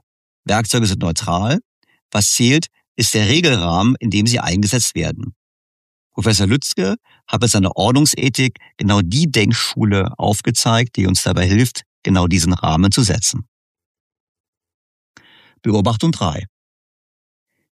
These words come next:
Der A-I-Act ist die falsche Antwort.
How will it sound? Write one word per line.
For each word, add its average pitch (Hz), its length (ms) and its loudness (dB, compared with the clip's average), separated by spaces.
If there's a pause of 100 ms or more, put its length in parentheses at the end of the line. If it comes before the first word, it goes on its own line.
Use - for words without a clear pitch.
(100)
Der 107 200 0
A-I-Act 120 760 -2
ist - 220 -8
die - 40 -8
falsche - 400 -4
Antwort. - 560 -10